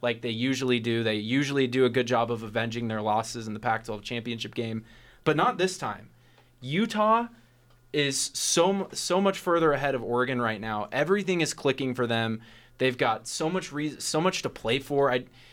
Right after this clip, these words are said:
you know, as sad as the situation was with, with Ty Jordan and Aaron Lowe, you kinda feel like that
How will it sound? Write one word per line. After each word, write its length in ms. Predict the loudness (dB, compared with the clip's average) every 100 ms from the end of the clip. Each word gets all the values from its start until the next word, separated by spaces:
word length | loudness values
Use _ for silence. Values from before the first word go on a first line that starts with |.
| -16
you 80 | -4
know, 140 | 0 0
as 80 |
sad 260 | 2 2 2
as 100 | -2
the 60 | -6
situation 600 | -8 -4 0 2 2 0
was 240 | 0 0
with, 120 | -2 -8 -4
with 160 | -6
Ty 260 | -2 0 0
Jordan 380 | 2 2 2 0
and 120 | -4
Aaron 320 | -4 -4 -2
Lowe, 160 | -2 -2
you 140 | -2
kinda 240 | -2 -2 -2
feel 240 | -2 2
like 180 | 2 2
that 160 | -4